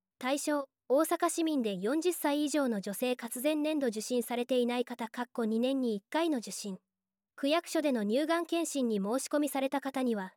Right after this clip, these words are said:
ネイル関係の記念品をお渡しします。費用、千五百円。場所、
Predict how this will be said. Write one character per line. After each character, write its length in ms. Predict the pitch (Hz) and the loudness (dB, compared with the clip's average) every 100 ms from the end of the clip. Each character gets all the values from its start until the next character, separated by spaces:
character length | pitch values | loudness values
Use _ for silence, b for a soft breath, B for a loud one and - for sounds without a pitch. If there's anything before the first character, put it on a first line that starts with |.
| - | -2
ネ 160 | 233 | 0
イ 40 | 330 | 2
ル 100 | 349 | 2
関 200 | 349 339 | 0 0
係 200 | 302 247 | 0 0
の 100 | 202 | -2
記 160 | - | -4
念 180 | 214 254 | -2 -2
品 240 | 247 269 262 | 0 0 0
を 120 | 226 | 0
お 20 | |
渡 220 | 233 254 | -2 -4
し 40 | - | -8
し 140 | - | -6
ま 120 | 226 | -6
す。 180 | - - _ _ _ _ _ _ | -8 -12 _ _ _ _ _ _
費 180 | - 320 | -2 0
用、 220 | 285 208 _ - | 0 -4 _ -8
千 300 | - 302 302 | 0 2 2
五 140 | 269 | -2
百 240 | 262 - | -4 -4
円。 180 | 262 220 - _ _ _ | -4 -4 -10 _ _ _
場 100 | 214 | -8
所、 200 | - 269 | -4 -6